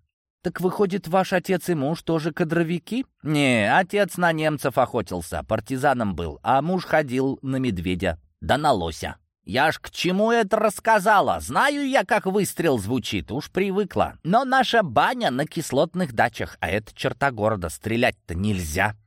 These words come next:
«Так и что было дальше?» «Я вышла.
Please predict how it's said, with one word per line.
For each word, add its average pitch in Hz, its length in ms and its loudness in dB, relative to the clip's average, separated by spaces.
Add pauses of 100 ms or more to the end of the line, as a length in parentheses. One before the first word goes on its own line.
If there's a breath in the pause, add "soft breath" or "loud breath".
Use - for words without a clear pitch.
(360)
«Так - 200 -6
и 117 60 0
что 127 260 0
было 123 260 0
дальше?» 98 560 0 (260)
«Я 117 460 0
вышла. 82 540 -10